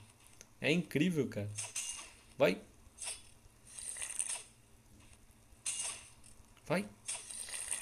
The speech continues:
Boa. Tamo quase, tamo quase matando. Vai, vai, vai. Aê. Conseguimos, cara. O drop melhorou demais nessa área aqui, cara. Aproveitem, pessoal. Aproveitem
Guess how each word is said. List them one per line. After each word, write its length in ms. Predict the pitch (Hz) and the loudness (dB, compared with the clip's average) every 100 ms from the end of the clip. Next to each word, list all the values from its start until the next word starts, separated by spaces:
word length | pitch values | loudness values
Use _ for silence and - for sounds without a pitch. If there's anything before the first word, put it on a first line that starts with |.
| - - - - - - - - - - - - 143 - - - - - - - - - - - - - - | -4 -6 -8 -16 -20 -20 -14 -12 -10 -14 -18 -6 -4 -4 -10 -20 -20 -20 -20 -20 -16 -8 -8 -10 -20 -20 -2
Boa. 340 | 110 156 196 - - - - | 2 4 4 0 -16 -20 -4
Tamo 200 | - 170 | 2 2
quase, 320 | 208 170 117 104 | 8 10 10 6
tamo 140 | 139 | 4
quase 240 | 160 185 | 6 6
matando. 320 | 226 185 190 214 | 4 4 4 6
Vai, 180 | 190 | 6
vai, 180 | 226 226 | 6 6
vai. 180 | 226 302 - - - | 6 4 -2 -14 2
Aê. 300 | 104 139 147 - - - - - - - - - - - | 6 6 4 -6 -18 -18 -16 -16 -20 -20 -20 -20 -20 -6
Conseguimos, 580 | 120 - 110 117 151 - | 0 2 2 2 4 2
cara. 400 | - 127 113 107 | 6 8 8 8
O 60 | |
drop 340 | 107 120 127 135 | 6 6 6 4
melhorou 380 | 123 117 117 120 | 2 2 4 4
demais 600 | 113 135 110 107 107 104 | 4 2 4 6 6 6
nessa 260 | 104 104 | 2 4
área 240 | 101 101 98 | 6 6 2
aqui, 240 | 98 101 | -2 -6
cara. 240 | 98 98 107 | -2 0 0
Aproveitem, 680 | 107 156 113 113 113 104 104 | 4 4 8 8 8 6 -2
pessoal. 320 | - - 117 | 0 2 2
Aproveitem 840 | - 165 113 113 123 123 127 131 | 4 4 6 4 4 2 0 -2